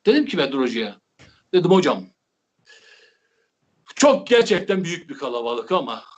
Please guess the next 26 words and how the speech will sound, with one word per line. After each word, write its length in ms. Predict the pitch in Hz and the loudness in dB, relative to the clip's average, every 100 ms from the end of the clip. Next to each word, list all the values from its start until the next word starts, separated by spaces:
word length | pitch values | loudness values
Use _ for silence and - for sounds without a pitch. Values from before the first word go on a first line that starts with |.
| _ - | _ -8
Allah 400 | 202 233 247 175 | -2 0 0 0
rahmet 340 | 160 185 180 156 127 120 117 123 | -2 -2 -6 -8 -10 -16 -20 -16
etsin. 440 | 123 120 - 120 - _ - - | -12 -12 -12 -14 -16 _ -20 -14
Fakat," 400 | - 240 247 226 | -2 -2 0 -4
dedim, 220 | 208 180 170 | -2 -6 -4
"sen 220 | 220 233 | 0 2
ölürsen 600 | 196 226 247 143 143 190 _ _ _ _ _ _ _ _ _ | 2 0 -4 -8 -10 -16 _ _ _ _ _ _ _ _ _
sanıyorum 640 | - - 208 262 285 214 | -14 -4 -2 0 2 2
<laughs> 160 | 196 - | -2 -4
bundan 300 | 220 214 220 | -2 -2 -2
daha 340 | 180 170 208 | -2 0 -2
büyük 260 | 170 160 _ | -4 -14 _
bir 60 | 156 | -16
kalabalık 540 | 165 160 156 151 - | -10 -8 -6 -6 -6
olur 220 | 156 180 | -4 0
ama 340 | 208 160 165 - _ - | 0 0 -6 -8 _ -4
ben 140 | 262 269 | -2 2
öldüğüm 320 | 208 220 233 | 0 0 -4
zaman 280 | 202 185 190 | -2 -2 -4
bu 60 | |
kalabalıktan 540 | 190 180 175 170 180 185 | -2 0 0 0 -2 -8
kimse 280 | 247 180 | -10 -6
olmaz," 320 | 175 139 156 - | -4 -4 -6 -6
dedim 260 | 147 131 | -10 -10
kendi 300 | 135 131 131 | -10 -10 -12
kendisine. 500 | 127 120 120 120 107 | -12 -12 -14 -16 -16